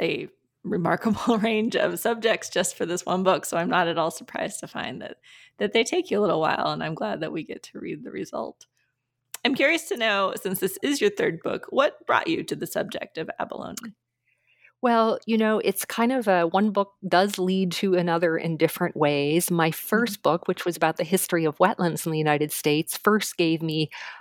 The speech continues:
Speaker 2: um, kind of a window into the importance of shellfish, uh, in our pa-, in the past history of the United States and also of the world.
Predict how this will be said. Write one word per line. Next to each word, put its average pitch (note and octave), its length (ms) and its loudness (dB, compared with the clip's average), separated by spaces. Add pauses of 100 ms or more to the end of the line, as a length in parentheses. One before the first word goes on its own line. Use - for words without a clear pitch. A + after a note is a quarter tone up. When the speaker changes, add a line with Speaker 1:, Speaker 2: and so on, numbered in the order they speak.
(160)
Speaker 2:
um, D3+ 280 0
kind D4+ 260 -2
of C#4+ 80 0
a F#3 60 4
window F3+ 480 2
into E3+ 260 -2
the D#3 140 2
importance E3 500 0
of D3 100 -2
shellfish, - 840 0 (420)
uh, D3+ 240 2
in D#3 300 0
our D#3 340 2
pa-, - 200 -4
in D#3 100 2
the D3 80 2
past - 460 -2
history C#3+ 360 2
of C#3 80 0
the C#3 80 -2
United C3+ 380 0
States - 380 0
and D#3 160 2
also C3 340 0
of C#3 200 -4
the D3 60 -2
world. C#3 440 0